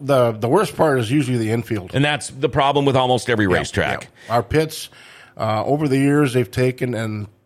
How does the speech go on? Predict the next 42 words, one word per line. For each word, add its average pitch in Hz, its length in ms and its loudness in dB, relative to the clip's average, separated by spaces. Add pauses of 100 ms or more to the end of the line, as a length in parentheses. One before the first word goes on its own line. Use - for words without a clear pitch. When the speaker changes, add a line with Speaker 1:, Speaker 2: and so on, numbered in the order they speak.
Speaker 1:
poured, 117 400 -4
uh, 104 340 -4
crushed 127 320 -2
asphalt 117 500 -4 (100)
Speaker 2:
Yep. 127 260 0 (260)
Speaker 1:
in 113 120 -6
the 107 60 -4
pit 123 160 -2
area 131 360 0
Speaker 2:
Mm-hmm. 127 320 -2 (240)
Speaker 1:
to 98 80 -4
harden 107 300 -2
it 101 80 -4
up. 110 220 -4
I 98 80 -4
mean, 101 280 -6
when, 104 300 -4
when 101 180 -6
it 85 100 -12
first 120 280 -6
opened 104 320 -6
up, 123 340 0 (360)
if - 140 -10
it 117 100 0
started 117 340 -2
to 101 60 -4
rain, 113 340 0
there 98 100 -6
was 101 180 -6
a 92 160 -8
bullet 90 380 -2
Speaker 2:
Oh, 110 100 4
yeah. 82 80 -2
Speaker 1:
train 110 200 -6
to 98 80 -8
get 101 140 -6
out 110 200 0
of 117 60 -2
there. 95 260 -10
Speaker 2:
Yep. 104 200 0 (360)
Speaker 1:
So, 98 320 -10 (120)
yeah. 117 260 0